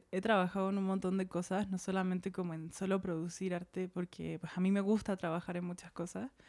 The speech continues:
em, pero, pues, de esto yo genero todos mis ingresos, básicamente. Y el otro día hablaba con mi abuela paterna, que es una mujer muy conservadora, <laughs> y entonces le decía, "Oye, me dieron una beca, estoy súper feliz, no sé qué".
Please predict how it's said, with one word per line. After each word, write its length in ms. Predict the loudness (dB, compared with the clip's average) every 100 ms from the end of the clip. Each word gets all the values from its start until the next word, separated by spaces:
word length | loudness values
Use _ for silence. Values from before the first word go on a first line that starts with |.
| -20 -20 -20 -8 0
em, 760 | 2 4 2 0 -2 -4 -6 -10 -16 -20 -20 -2
pero, 220 | 2 4
pues, 160 | 4 4
de 100 | 4
esto 560 | 4 4 4 4 2 -6 -6
yo 160 | -4
genero 440 | 0 0 0 0 -4 _
todos 220 | 2 2
mis 160 | 2 2
ingresos, 520 | 2 2 0 0 -2
básicamente. 760 | -4 -8 -6 0 0 2 0 -2 -6 -20 -20 -20 -20 -20 _ 0
Y 680 | 4 6 6 6 4 2 4
el 140 | 2
otro 200 | 4 6
día 160 | 6 6
hablaba 440 | 6 6 6 4
con 360 | 2 2 4 2
mi 120 | 2
abuela 560 | 4 4 6 6 6 2
paterna, 520 | -2 0 0 0 -2
que 200 | -4 -2
es 60 |
una 260 | 2 4 4
mujer 320 | 4 2 2
muy 140 | 2 0
conservadora, 880 | -4 -4 -2 0 2 2 0 -2 -4
<laughs> 80 | -4
y 80 | -2
entonces 440 | 0 0 2 2
le 100 | 2
decía, 320 | 0 -2 0 6
"Oye, 320 | 8 10 10
me 100 | 10
dieron 260 | 8 8 8
una 260 | 8 6
beca, 320 | 4 2 2
estoy 240 | -2 -2 -4
súper 360 | -4 -2 -2
feliz, 580 | -2 -2 0 4 6 6
no 140 | 6 4
sé 140 | 0
qué". 340 | -4 -2 -2